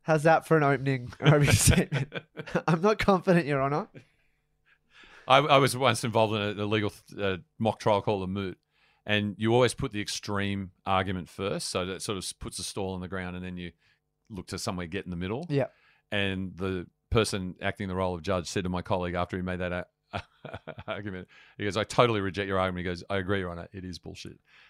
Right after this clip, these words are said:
Speaker 2: And <laughs> then you just move on.
Speaker 1: Yep, yep. Well, that's, yeah, that's the, maybe you could rep-, represent Tamo. Now, we're on the Tigers.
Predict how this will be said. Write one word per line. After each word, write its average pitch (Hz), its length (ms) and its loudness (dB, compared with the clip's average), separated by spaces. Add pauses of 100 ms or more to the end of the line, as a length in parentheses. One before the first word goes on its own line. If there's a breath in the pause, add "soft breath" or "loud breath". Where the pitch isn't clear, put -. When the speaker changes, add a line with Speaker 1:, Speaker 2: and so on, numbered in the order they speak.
Speaker 2:
And 104 520 2
<laughs> - 60 -20
then 117 140 4
you 92 80 -2
just 82 180 -4
move 87 220 -6
on. 85 160 -16 (140)
Speaker 1:
Yep, 135 260 0
yep. 139 220 2 (600)
Well, 170 140 6
that's, 190 240 2
yeah, 151 220 6
that's 147 260 -4 (140)
the, 139 340 4 (220)
maybe 160 200 4
you 156 140 4
could 165 160 2
rep-, 139 160 6 (140)
represent 123 500 0
Tamo. 123 340 2 (600)
Now, 151 100 6
we're 175 100 8
on 196 100 4
the 170 340 6
Tigers. 147 720 4